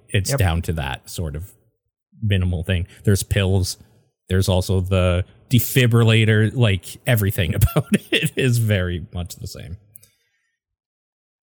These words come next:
Speaker 1: Uh, I played a game called Death Trash.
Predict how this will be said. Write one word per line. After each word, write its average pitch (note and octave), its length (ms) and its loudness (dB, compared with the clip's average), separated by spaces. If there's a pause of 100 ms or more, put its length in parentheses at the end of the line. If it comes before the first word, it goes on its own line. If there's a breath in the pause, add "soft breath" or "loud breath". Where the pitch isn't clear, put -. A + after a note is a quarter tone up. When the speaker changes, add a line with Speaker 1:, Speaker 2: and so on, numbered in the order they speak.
(120)
Speaker 1:
Uh, C#3+ 460 6
I C#3+ 100 2
played A3+ 220 4
a G3 60 2
game D#3+ 180 4
called A#2 380 0
Death B2+ 280 0
Trash. E2 640 -2